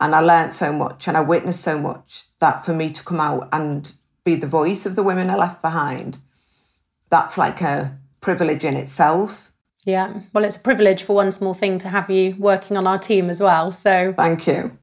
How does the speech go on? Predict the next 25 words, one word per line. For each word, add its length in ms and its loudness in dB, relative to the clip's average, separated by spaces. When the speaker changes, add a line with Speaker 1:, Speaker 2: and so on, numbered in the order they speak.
Speaker 2:
So 100 -2
what 160 4
would 120 0
you 80 4
say 240 4
the 120 2
highlights 840 2
are 520 0
about 480 0
sort 180 -4
of 120 -8
writing 760 0
about 520 2
and 120 -2
campaigning 640 0
for 120 -8
systems 640 -6
change 460 -4
for 120 -6
mothers 460 -2
in 140 -6
the 80 -4
justice 420 -10
system? 520 -8
Because 460 -4